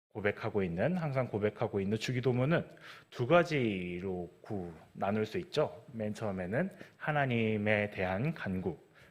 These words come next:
그 다음에는 우리에 대한 간구, 이렇게 크게 두 가지로 나눠볼 수 있습니다. 첫 번째 간구는 "하나님 나라가, 하나님의 뜻이, 하나님의 이름이 이 땅 위에서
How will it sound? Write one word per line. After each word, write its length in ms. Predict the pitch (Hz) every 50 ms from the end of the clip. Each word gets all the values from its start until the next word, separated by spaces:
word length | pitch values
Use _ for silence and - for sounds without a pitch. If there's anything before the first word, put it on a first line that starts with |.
| _ _
그 120 | - 101
다음에는 580 | - 80 80 80 82 82 82 95 123 170 196 190 - - - - - - - - -
우리에 400 | - 90 90 90 98 95 92 90
대한 340 | 85 90 85 82 85 87 98 -
간구, 500 | - - 90 92 98 117 101 - - -
이렇게 300 | - 104 90 - - 104
크게 380 | - - - 165 147 147 135 123
두 120 | - - 123
가지로 420 | 139 151 147 - 120 98 101 92
나눠볼 420 | 87 90 92 92 92 90 87 92 85
수 120 | - -
있습니다. 500 | 95 - - 107 87 80 78 - - - - _ _ _ _ _ - - - - -
첫 140 | - 180 -
번째 280 | 214 196 - 208 190
간구는 520 | - 147 143 139 139 151 160 175 156 107 - - - - - - - _ _ _ _
"하나님 440 | - - 139 131 123 123 127 123 123
나라가, 520 | 117 117 117 117 117 123 131 107 - - - - - - -
하나님의 580 | - - - 135 139 135 131 127 123 123 123 -
뜻이, 400 | 135 120 - 139 110 87 - - - - - - -
하나님의 560 | - - 151 147 147 139 135 127 131 127 107
이름이 240 | 104 107 113 120 123
이 440 | 104 90 78 76 78 90 107 107 -
땅 220 | - 120 113 110 104
위에서 400 | 101 101 - 135 143 170 175